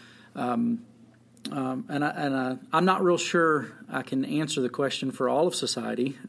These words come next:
<laughs> I know I can for me, and, and I'm, I'm sure I'm not alone. Um, there's others who would identify with it also. Um, but I think there is an element of, uh, of maturity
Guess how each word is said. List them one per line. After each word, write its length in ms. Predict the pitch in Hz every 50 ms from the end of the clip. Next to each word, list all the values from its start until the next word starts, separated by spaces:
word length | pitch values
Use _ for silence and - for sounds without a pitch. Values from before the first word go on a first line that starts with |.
| - - - - 175
<laughs> 380 | 143 135 - - - - - -
I 100 | 139 139
know 160 | 147 160 160
I 80 | 156 147
can 280 | 151 - 156 147 143 139
for 120 | - 139
me, 280 | 131 131 135 143 147 151
and, 160 | 139 131 135
and 220 | 139 135 135 131
I'm, 220 | 131 127 123 131 -
I'm 120 | 139 131 120
sure 200 | - - 156 143
I'm 120 | 139 131
not 120 | 131 127 120
alone. 540 | 120 123 135 147 143 139 135 131 117 - - -
Um, 500 | 135 123 123 120 117 120 117 117 120 - -
there's 260 | - 135 123 117 120
others 320 | - 139 127 127 127 117
who 140 | - 127 123
would 120 | 120 120 117
identify 460 | 113 110 123 123 127 123 - - 117
with 180 | 113 117 117
it 140 | 117 113 117 -
also. 480 | 123 127 139 - - - 117 113 113 113 - - - - - - - - - -
Um, 460 | 127 120 120 120 - 123 120 - - - - - - - - - - -
but 880 | - - 135 123 - - - - 156 147 147 147 143 143 - - - - - - _ -
I 100 | 139 131
think 300 | - - 170 180 180 -
there 280 | - 147 135 147 147 143
is 280 | 156 - 147 151 143 139
an 220 | 156 156 151 156
element 540 | 147 127 127 127 123 127 131 131 131 - -
of, 560 | - 131 123 120 120 123 120 120 117 117 - -
uh, 420 | - - 117 117 117 113 113 113 110 117 - - _ _ -
of 100 | 135 113
maturity 840 | 123 123 117 - - 156 143 147 143 127 110 107 110 113 - 117